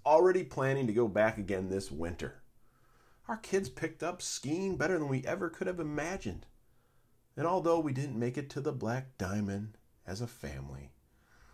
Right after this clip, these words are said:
I'm happy to report we did take several memorable trips down some of the blues. I love the simple symbolism used with snow skiing.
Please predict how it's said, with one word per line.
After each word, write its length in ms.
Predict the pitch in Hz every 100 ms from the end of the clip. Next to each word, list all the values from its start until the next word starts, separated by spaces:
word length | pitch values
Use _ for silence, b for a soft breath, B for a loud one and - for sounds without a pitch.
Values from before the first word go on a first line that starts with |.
| b b b
I'm 140 | 104
happy 320 | 101 117 135
to 40 | 120
report 480 | 107 - 92 87 -
we 60 |
did 240 | 85 104 -
take 240 | 107 90
several 440 | - 90 104 110 107
memorable 460 | 92 95 92 95
trips 560 | - 82 78 - - - -
down 200 | 73 73
some 280 | - 78 78
of 80 |
the 80 | 80
blues. 720 | 78 78 69 67 65 - - - _ _ b b b b b b b b b b b b
I 40 | 98
love 200 | 127 117
the 120 | 110
simple 640 | - - 131 135 139 135
symbolism 760 | 131 - 104 98 76 69 73 69
used 400 | 73 82 78 80
with 140 | 76
snow 320 | - 73 76
skiing. 420 | 69 - 58 60